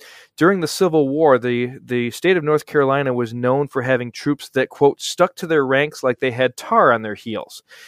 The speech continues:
And so from there, the term Tar Heel gained popularity,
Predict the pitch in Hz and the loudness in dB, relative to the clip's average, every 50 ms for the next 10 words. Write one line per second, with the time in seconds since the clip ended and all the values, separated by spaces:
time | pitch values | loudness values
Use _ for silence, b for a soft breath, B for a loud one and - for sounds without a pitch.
0 | B B B 135 131 - - 147 131 - - 175 170 160 151 165 170 151 127 120 | B B B -8 -4 0 2 2 2 2 2 0 0 0 2 2 2 2 2 -2
1 | - - - 147 139 131 - - - 156 165 170 147 - 131 127 123 117 - 131 | -8 -8 -6 -6 -6 -6 -6 -2 2 4 4 4 4 2 0 0 0 0 -2 -4
2 | 135 131 123 - - - 135 131 - 127 123 127 147 175 170 143 117 117 117 120 | -6 -6 -8 -6 -2 0 0 0 0 -2 -2 0 0 2 2 2 0 0 -4 -6